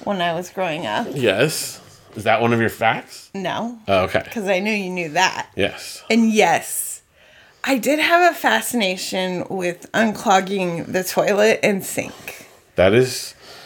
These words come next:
Speaker 2: that's a thing that's come in handy in our
Speaker 1: And
Speaker 2: marriage.
Speaker 1: I have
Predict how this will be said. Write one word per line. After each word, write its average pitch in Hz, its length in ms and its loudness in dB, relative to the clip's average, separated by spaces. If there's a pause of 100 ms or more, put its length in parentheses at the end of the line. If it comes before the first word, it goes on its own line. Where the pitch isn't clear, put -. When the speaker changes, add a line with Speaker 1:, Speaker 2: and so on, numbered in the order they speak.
(380)
Speaker 2:
that's 113 220 0
a 131 80 4
thing 127 220 0
that's 139 200 0
come 143 240 0
in 143 80 2
handy 139 440 0
in 107 120 0
our 107 200 4
Speaker 1:
And 226 180 2
Speaker 2:
marriage. 190 520 0 (120)
Speaker 1:
I 226 140 4
have 233 540 -2